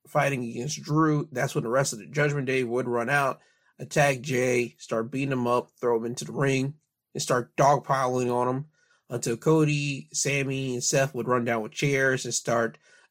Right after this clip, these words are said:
eliminating the Judgment Day problem and the Drew McIntyre problem. Now, once Judgment Day and Drew are outside of the ring, you would see Cody and his teammates standing in the ring. Cody will get a mic,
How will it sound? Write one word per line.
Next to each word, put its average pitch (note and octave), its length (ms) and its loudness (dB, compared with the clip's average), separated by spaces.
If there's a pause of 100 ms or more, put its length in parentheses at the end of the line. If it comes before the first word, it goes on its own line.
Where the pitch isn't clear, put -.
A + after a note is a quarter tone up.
eliminating C3 480 0
the A#2 60 -6
Judgment D3 380 0
Day C3 140 2
problem C3 540 -2
and B2+ 180 -4
the B2 60 -4
Drew C3 180 -4
McIntyre C#3 640 -2
problem. B2+ 440 -10 (540)
Now, C3 220 0
once C3+ 260 -2
Judgment E3 400 2
Day D3 400 4
and B2 280 -6
Drew C3+ 320 -2
are A2+ 80 2
outside A#2+ 340 -2
of A2 100 -8
the A2+ 80 -8
ring, D3 360 0 (400)
you B2 100 -4
would A#2+ 100 -2
see C#3+ 500 -2
Cody C3 320 0
and A#2 80 -2
his A2+ 100 -4
teammates C3 480 -2
standing A#2 320 -2
in A2 100 -4
the - 80 -14
ring. C#3+ 400 2
Cody B2+ 320 -4
will A#2+ 140 -8
get A#2+ 100 -6
a B2 60 -6
mic, C#3 420 -2